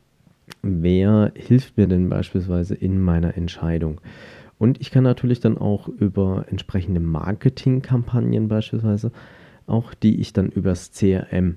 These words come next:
fahre und auch nachverfolge. Also sprich, wenn ich einen Newsletter rausschicke oder auf irgendeiner Messe, äh, eine spezielle Veranstaltung gemacht habe oder dergleichen,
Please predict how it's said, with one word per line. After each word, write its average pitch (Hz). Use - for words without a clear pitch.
fahre 92
und 110
auch -
nachverfolge. 90
Also 90
sprich, -
wenn 87
ich 90
einen 90
Newsletter 110
rausschicke 95
oder 98
auf 98
irgendeiner 98
Messe, 104
äh, 92
eine 92
spezielle 90
Veranstaltung 92
gemacht 87
habe 92
oder 92
dergleichen, 87